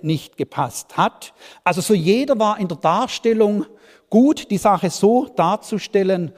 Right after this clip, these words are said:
An mir liegt's ein-, äh, eigentlich nicht. Da liegt die Schuld und das Problem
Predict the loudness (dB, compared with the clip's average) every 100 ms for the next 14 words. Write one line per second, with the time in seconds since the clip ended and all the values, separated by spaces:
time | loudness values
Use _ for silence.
0 | _ -6 -4 -2 -2 0 0 -2 -4 -6
1 | -6 -8 -4 -4 -6 -6 -6 -4 -4 -4
2 | -6 -6 -4 -6 -6 -10 _ -20 _ _
3 | 0 2 0 -2 -2 -2 -12 -4 0 0
4 | 0 -4 -20 -20 -20 -20 _ _ -2 2
5 | 4 4 -2 -2 0 0 -2 -4 0 0
6 | 2 0